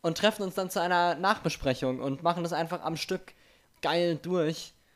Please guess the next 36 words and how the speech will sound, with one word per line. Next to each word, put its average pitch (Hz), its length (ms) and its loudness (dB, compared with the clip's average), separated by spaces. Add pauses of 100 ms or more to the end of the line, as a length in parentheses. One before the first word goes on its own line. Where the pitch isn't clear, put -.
(180)
und 139 200 -10
ballern 175 260 8
richtig, 123 640 -2 (160)
wie 151 300 -2
andere 165 360 0
Podcasts, 131 500 -4
wenn 131 280 -2
sie 143 80 -6
Filme 160 460 -2 (220)
reviewen 127 440 -4
oder 127 160 0
sowas, 151 280 -2 (380)
um 196 160 -4
zu 196 100 -8
gucken, 180 280 -2
ob 170 160 2
euch 175 160 2
das 165 140 -6
besser 170 220 2
gefällt 135 460 0
und, 135 640 -4
äh, 131 480 -2
und 143 240 -8
ob 165 160 0
uns 214 200 -2
das 175 80 -8
besser 143 240 2
gefällt. 131 420 -4 (540)
Wenn's 165 200 0
scheiße 208 280 4
ist, 196 140 -2
dann 175 100 4
droppen - 240 6
wir 139 80 4
das 127 140 -2
halt 139 160 0